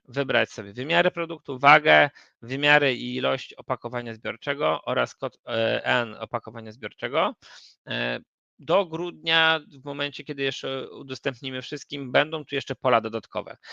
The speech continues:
Czyli jeżeli będziemy chcieli, mm, stworzyć jakieś pole dodatkowe dla produktu, które jest dla nas bardzo ważne z różnego powodu, prawda, nie tylko do, do generowania etykiet,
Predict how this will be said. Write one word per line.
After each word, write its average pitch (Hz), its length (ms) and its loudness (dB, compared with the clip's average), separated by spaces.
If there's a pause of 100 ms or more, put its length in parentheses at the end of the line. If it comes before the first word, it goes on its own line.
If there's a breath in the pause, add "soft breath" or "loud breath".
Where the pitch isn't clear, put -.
(160 loud breath)
Czyli 131 220 0
jeżeli 135 300 2
będziemy 135 520 -4
chcieli, 131 560 -2 (320 loud breath)
mm, 113 760 -12
stworzyć 147 380 -2
jakieś 135 220 -8
pole 139 300 2
dodatkowe 131 560 -2
dla 123 140 -2
produktu, 135 500 -10
które 123 260 -4
jest 120 140 -4
dla 127 100 0
nas 123 180 -4
bardzo 131 360 6
ważne 120 540 4
z 220 80 -16
różnego 285 400 -2
powodu, 185 440 0
prawda, 120 260 0
nie 139 120 -6
tylko 156 260 -6
do, 120 240 0
do 120 180 -6
generowania 117 480 -4
etykiet, - 400 0